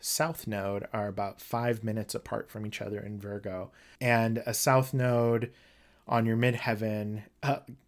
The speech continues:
Kelly was literally, like, saying this example, like, "You may feel like you're constantly overworking yourself, like you're pouring everything into work, um, that it's easy for others to take advantage of your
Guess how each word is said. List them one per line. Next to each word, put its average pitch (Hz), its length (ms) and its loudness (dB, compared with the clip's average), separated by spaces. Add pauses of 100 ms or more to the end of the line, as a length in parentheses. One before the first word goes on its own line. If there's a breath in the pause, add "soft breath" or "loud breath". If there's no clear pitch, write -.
(120)
Kelly 131 240 4
was 120 200 2
literally, 120 380 2
like, 110 240 -2
saying 113 220 -4
this 110 180 -6
example, 101 400 -10
like, 110 240 -8
"You 131 80 -4
may 156 160 2
feel 120 480 2 (380 loud breath)
like 113 240 -2
you're 104 100 -2
constantly 117 680 -4
overworking 143 640 0
yourself, 139 480 0
like 117 160 -6
you're 104 100 -6
pouring 107 400 -4
everything 120 720 -2 (400 loud breath)
into 143 400 2
work, 120 800 2
um, 107 400 -4
that 117 160 -2
it's 110 240 -8
easy 123 300 -2
for 120 180 -6
others 110 320 -4
to - 100 -10
take - 240 -8
advantage 143 500 0
of 117 120 -2
your 107 240 -2